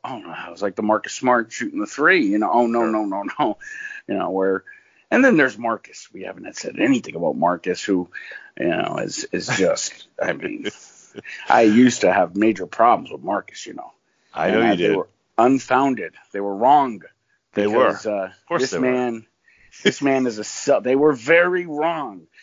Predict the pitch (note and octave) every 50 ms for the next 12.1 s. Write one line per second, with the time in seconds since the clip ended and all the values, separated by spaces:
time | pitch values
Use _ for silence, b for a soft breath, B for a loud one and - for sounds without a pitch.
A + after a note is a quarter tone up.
0 | b b G2 F2+ E2+ E2 - E3 E3 E3+ D#3+ D#3 C#3+ C#3 C#3 B2+ - - C3+ B2
1 | C3+ C3+ C#3 A#2 - - A2+ A#2 A2 G#2 F#2 - - G#2+ G#2+ G#2+ A#2 A#2 G#2+ G2
2 | F#2 F2+ F2+ - - - F#2+ F#2 F#2 F2 E2+ F2+ F2+ F2 F2 B B B B B
3 | _ - B2+ C3 B2 - - A2 - B2+ C3+ D3 E3+ E3+ D#3+ - - F3 F3 E3
4 | F3 E3 C#3+ C3 B2+ A2 G2 - C#3 C3 - - D#3+ E3 D#3+ E3 E3 E3 - E3+
5 | F3 E3+ D#3 - D#3 E3 E3+ - - F#3+ F3+ - - - - F3+ F3 F3+ F#3 -
6 | - F3+ D#3 F3 - - _ _ _ _ _ _ _ _ _ - - - - -
7 | - - - A2 A2 G#2+ G2 F#2 F2+ E2 C#2 - - - _ _ _ _ _ _
8 | _ _ _ - D#3 G#3 A3+ A3+ A#3 B3+ C#4 D3+ F#2 - - - - - _ _
9 | _ _ _ _ _ - D#3 D#3 D3 D#3 E3 D#3 - - - D3+ D3+ - - D3+
10 | C#3 - - D#3+ D3 D3 C#3+ C3+ B2+ A#2+ A#2+ A2 G#2+ G2 A2+ A2 G2+ A2+ A2 A2
11 | A2 A2+ A2 G#2+ G2+ F#2+ G2+ G2 - - G2 F2+ D#2+ D#2 E2+ E2 D2+ D2 - D2
12 | - -